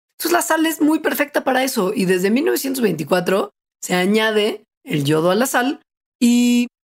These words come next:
es un poquito lo de yodo que tiene, pero lo poquito que hay ha reducido los desórdenes de deficiencia de yodo en todos los países donde se usa. Así que es una súper buena estrategia.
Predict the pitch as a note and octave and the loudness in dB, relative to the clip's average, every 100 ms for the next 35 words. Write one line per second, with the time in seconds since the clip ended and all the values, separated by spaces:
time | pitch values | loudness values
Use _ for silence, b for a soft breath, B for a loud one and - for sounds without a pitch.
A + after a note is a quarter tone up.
0 | - E4+ G#4 - - - - E4 C#4+ B3+ | -4 -2 -2 -4 -4 -4 -2 2 2 2
1 | B3 C#4 C4 B3+ C#4 C#4 A#3+ A3 - - | 2 0 0 -2 0 2 0 -2 -8 -2
2 | G3 F#3+ F#3 - - G3 F#3+ F#3 E3 F#3+ | 2 2 0 -6 -4 0 2 0 0 -2
3 | C#4 A4 C4 G#3+ G4 B B _ G#3 G3+ | 0 0 0 0 -2 B B _ -2 0
4 | C4+ B3+ - A#3 A#3+ A#3+ F3+ E3+ G3+ G#3 | 2 0 0 2 2 2 0 -2 -2 0
5 | A3 A3 G3 F3+ - A3+ E3+ D#3+ D#3 G3 | 0 0 0 -4 -8 -4 -2 -2 -4 -4
6 | G3 A3+ G3 F3 F#3 G3+ G#3+ - F3 E3 | -2 0 0 0 0 0 0 -2 -2 -4
7 | D#3 A3 A#3 A#3 G3 E3+ E3+ G3 F#3 D#3+ | -2 0 2 2 0 0 -2 0 0 -2
8 | C3+ F#3 F3+ - - _ - G3 G#3 G#3 | -4 -6 -6 -10 -16 _ -10 -2 0 0
9 | G#3 G3+ G3+ F#3+ F#3+ F#3+ F#3 E3 C#3+ D#3 | 0 -2 -2 0 0 0 -2 -6 -6 -6
10 | G3 - | -8 -14